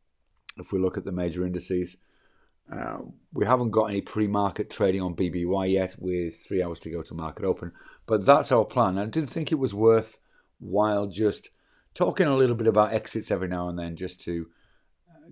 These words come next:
complete the picture, if you like. This is in our trade alert system, so obviously those of you who've taken advantage of the trial before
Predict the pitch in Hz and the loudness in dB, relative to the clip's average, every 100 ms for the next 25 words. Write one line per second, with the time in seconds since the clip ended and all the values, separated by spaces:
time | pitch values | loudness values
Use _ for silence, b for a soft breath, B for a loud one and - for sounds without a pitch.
0 | - 104 - 104 117 - 92 - 82 - | -8 -8 -4 -4 -4 -8 -8 -8 -8 -10
1 | 62 - _ - 120 120 127 131 123 123 | -14 -18 _ -4 -2 0 0 2 2 4
2 | 131 123 123 123 117 - 113 101 98 92 | 4 6 2 0 -8 -10 -4 0 0 -4
3 | 92 - b b b 98 92 92 87 92 | -8 -8 b b b -2 0 -2 -2 -2
4 | 85 - 107 110 95 113 110 92 101 95 | -2 0 0 0 0 0 0 -4 -6 -6
5 | - 104 87 - 117 113 | 0 0 0 -2 2 2